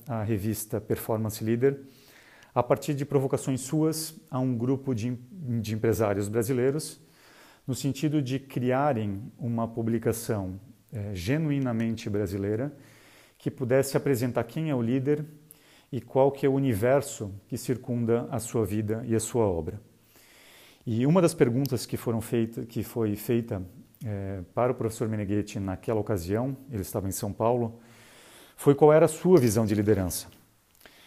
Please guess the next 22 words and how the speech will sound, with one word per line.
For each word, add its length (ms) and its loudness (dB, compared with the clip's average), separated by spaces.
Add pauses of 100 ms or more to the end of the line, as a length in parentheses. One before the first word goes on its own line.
(120)
Se 320 -6
uma 160 2
liderança, 640 2
se 140 -4
um 60 0
líder 280 4
é 100 0
inato, 600 0 (480)
se, 460 -6
se, 200 -4
se 160 -4
nasce 520 0
líder, 420 0 (420)
ou 140 2
se 140 -2
pode, 420 0
se 220 -4
se 120 -6
pode 300 0
criar 760 0 (140)
um 140 -2
líder. 360 -4